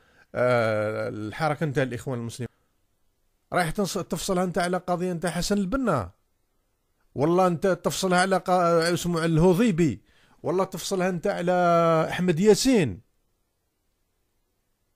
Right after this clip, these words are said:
ما تقدرش تفصلها. والشي اللي راهو حاصل في سوريا رايح تفصل انت ذوك القضية هذه نتاع، القضية نتاع اللي صرات في أثناء نتاع الحكم نتاع باباه،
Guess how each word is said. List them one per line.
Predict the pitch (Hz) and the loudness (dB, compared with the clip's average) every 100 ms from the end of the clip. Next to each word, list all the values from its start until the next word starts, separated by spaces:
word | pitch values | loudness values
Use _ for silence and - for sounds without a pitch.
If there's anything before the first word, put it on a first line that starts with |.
| - | -12
ما | |
تقدرش | 240 233 381 311 | -10 -2 -2 0
تفصلها. | - 143 165 120 110 - _ _ _ _ _ _ _ _ _ _ _ _ _ | -2 0 0 -2 -4 -8 _ _ _ _ _ _ _ _ _ _ _ _ _
والشي | 139 190 - | -4 -2 0
اللي | 262 240 | 2 4
راهو | 233 208 196 | 4 2 0
حاصل | 170 208 - 202 147 - _ _ _ - | 2 2 2 0 0 -8 _ _ _ -6
في | 185 180 | -2 0
سوريا | - 220 190 165 127 - _ _ _ _ _ _ _ _ _ _ _ _ _ _ _ - | 2 4 4 4 2 0 _ _ _ _ _ _ _ _ _ _ _ _ _ _ _ -2
رايح | 175 | -2
تفصل | 165 202 170 233 214 | -2 -6 -4 -2 0
انت | 196 | 0
ذوك | 214 202 208 | 0 0 -2
القضية | 190 202 190 208 208 190 | -2 0 2 4 6 6
هذه | 190 190 | 6 2
نتاع، | 160 190 175 180 185 180 175 175 165 160 | 4 2 4 4 4 4 2 2 2 0
القضية | 180 175 185 185 190 | -2 -2 0 2 0
نتاع | 156 196 175 180 | 0 0 0 -2
اللي | 170 175 | -2 -2
صرات | - 175 170 | -2 -2 -2
في | 180 175 151 170 160 156 151 147 147 147 | -2 -2 0 0 2 2 2 2 0 0
أثناء | 139 160 160 | -2 -2 -4
نتاع | 135 156 139 | -4 -6 -6
الحكم | 143 123 175 - 156 | -6 -6 -6 -6 -6
نتاع | 139 156 | -2 -2
باباه، | 143 180 180 208 113 | 2 2 6 4 4